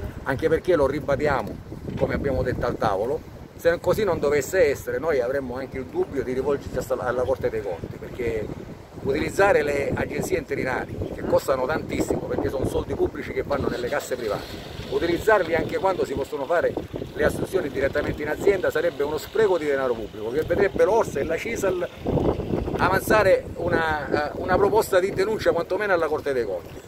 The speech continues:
Ne abbiamo parlato con il presidente Restuccia, con, eh, i loro legali, hanno preso atto anche di questo, quindi l'obiettivo è quello di, eh, accelerare i tempi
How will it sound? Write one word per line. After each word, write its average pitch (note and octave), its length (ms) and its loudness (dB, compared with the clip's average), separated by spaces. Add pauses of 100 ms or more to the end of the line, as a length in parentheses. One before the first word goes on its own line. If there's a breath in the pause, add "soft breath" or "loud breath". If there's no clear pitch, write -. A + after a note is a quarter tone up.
Ne B2+ 100 0
abbiamo D#3+ 300 2
parlato D#3 380 2
con C3+ 140 -2
il B2+ 60 -6
presidente C3+ 480 -4
Restuccia, F#3 480 -2
con, B2 260 -2
eh, A2 160 -2
i A#2+ 60 -2
loro C3 220 4
legali, F3+ 400 2
hanno F3 260 -4
preso D3 240 0
atto B2+ 220 -2
anche C3 220 -6
di - 80 -8
questo, - 340 0
quindi A2+ 340 -10 (400 loud breath)
l'obiettivo F3+ 640 2
è E3+ 80 2
quello E3+ 340 -2
di, C#3+ 320 -4
eh, B2+ 360 -4
accelerare E3 520 4
i D3+ 40 -2
tempi A#2+ 460 -2